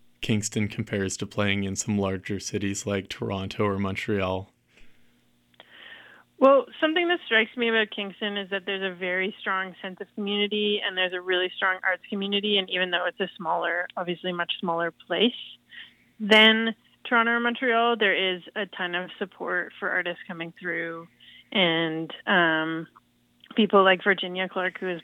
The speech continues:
Speaker 2: putting on the Wolf Island Festival, help keep Kingston on the map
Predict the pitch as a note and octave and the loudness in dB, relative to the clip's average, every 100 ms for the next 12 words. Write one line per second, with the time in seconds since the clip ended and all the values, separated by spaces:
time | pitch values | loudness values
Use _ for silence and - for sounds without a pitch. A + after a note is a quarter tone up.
0 | - F3 E3+ E3+ E3+ F3 F3 F3 - F3+ | -6 -6 -6 -6 -6 -4 -2 -2 0 0
1 | F3+ F3 F3+ - G3 E3+ E3+ F3 - - | 0 -4 -6 -2 -4 -2 -2 -2 -6 -16
2 | - - - - F#3 F3+ - - - _ | -16 -16 -12 2 4 4 2 -16 -20 _
3 | - G#3 F#3 - - _ - G3 F3 - | -8 -6 -6 -8 -20 _ -6 -4 -4 0
4 | F#3 F3+ F3 - F3+ F#3 F3+ F3+ F3 F3 | 0 -2 -6 0 0 2 0 2 4 4